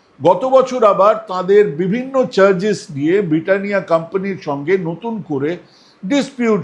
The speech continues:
শুরু হয়েছে, যদিও এখনকার লিজ আছে দু হাজার আটচল্লিশ সাল পর্যন্ত। তার আগে ব্রিটানিয়া জমি ছেড়ে দিলে ব্রিটানিয়ার ক্ষতি, পোর্ট ট্রাস্টের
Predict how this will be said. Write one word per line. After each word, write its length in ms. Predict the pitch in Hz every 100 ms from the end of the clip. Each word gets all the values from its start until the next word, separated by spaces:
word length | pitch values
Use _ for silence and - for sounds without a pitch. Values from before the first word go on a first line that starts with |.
| -
শুরু 200 | 165 139 110
হয়েছে, 340 | 104 85 - - _ _ _ _ _ _ -
যদিও 380 | 135 226 262 269 233
এখনকার 460 | 190 226 214 226 220 202 180
লিজ 260 | 196 180 165 156
আছে 200 | - 233 214 147
দু 60 | 156
হাজার 240 | 160 175 208 147
আটচল্লিশ 500 | - - 143 151 170 -
সাল 160 | 127 165 170
পর্যন্ত। 460 | 165 123 113 - 98 -
তার 140 | 202 247
আগে 140 | 233 247 170
ব্রিটানিয়া 440 | 185 214 208 220 185
জমি 200 | 185 185 190
ছেড়ে 160 | 190 180
দিলে 140 | 185 165
ব্রিটানিয়ার 500 | 135 135 147 143 135
ক্ষতি, 280 | 208 214 202 175 _ _ _ _ -
পোর্ট 140 | 165 165
ট্রাস্টের 400 | 131 - 117